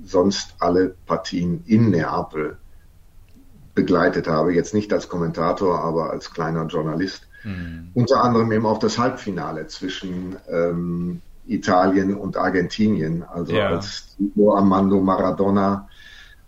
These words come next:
Speaker 1: äh, die Stadt Neapel mal kurz, äh, in den Wahnsinn getrieben hat.
Speaker 2: Ja,
Speaker 1: Ja,
Speaker 2: glaub
Speaker 1: weil,
Speaker 2: ich. <laughs> Das
Speaker 1: weil
Speaker 2: glaub
Speaker 1: der
Speaker 2: ich.
Speaker 1: Liebling, der Liebling der Stadt mit Argentinien, Italien dann, ähm, mal kurz aus dem Endspiel geschubst hat.
Speaker 2: Ja, ja, ja.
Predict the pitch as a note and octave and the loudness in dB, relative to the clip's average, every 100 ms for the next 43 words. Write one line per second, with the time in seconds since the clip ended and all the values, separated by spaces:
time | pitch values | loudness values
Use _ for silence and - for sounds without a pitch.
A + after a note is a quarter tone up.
0 | - F#2 F2+ F#2 F2+ F#2+ F#2+ - F#2+ - | -6 0 2 2 0 -2 -6 -12 -12 -2
1 | G2+ - G#2 F#2 G#2 - F#2+ F2+ F2+ - | -2 2 0 2 0 0 -2 -2 -6 -4
2 | G2 F#2+ - - - - - F#2 F#2 F#2 | -4 -2 -6 -8 -8 -10 -8 -6 -4 -4
3 | G#2 G#2 F#2+ A2+ B2 G2 E2+ D#2+ - E2 | -2 -2 2 2 2 -2 -8 -12 -12 -12
4 | D2+ C#2+ F2 - - D3 C3 C3 B2+ C3 | -10 -12 -14 -16 -14 -4 0 0 0 0
5 | B2+ B2+ B2+ B2 B2+ D3+ E3+ E3 E3 D3 | 0 2 2 0 4 4 6 4 4 4
6 | B2 D3 D3 C3 C#3 C3+ D3 - C3+ C#3+ | 4 4 4 6 6 4 2 0 -4 -2
7 | D3+ D3 - - - - - - A#2+ B2+ | -4 -4 -12 -20 -20 -20 -20 -4 0 2
8 | B2+ C#3 C3+ C3 G#2+ - C3 C3 - A2+ | 2 0 -2 -2 -4 -4 -2 -2 -4 -8
9 | A2 A2+ A2 G#2 G2+ A#2 B2+ B2 B2 A#2+ | -4 -2 -2 -2 -4 -4 -2 -4 -4 -6
10 | A2 A2+ B2 G2 F2 E2 E2 D#2+ E2 - | -2 0 2 0 -6 -8 -8 -10 -12 -14
11 | F2 E2 E2 E2 D#2+ - - - - - | -16 -16 -18 -20 -20 -20 -20 -20 -20 -20
12 | F#2+ F#2 - G2 F2 - - G#2 - F#2 | -12 -12 -12 -10 -10 -10 -10 -10 -10 -8
13 | G#2 G#2 - E2 D#2 - - - E2+ E2+ | -6 -6 -6 -6 -6 -8 -8 -10 -8 -8
14 | - B2+ B2+ B2+ A#2+ B2+ B2 B2+ C3 | -8 -8 -4 -4 -4 -8 -10 -12 -14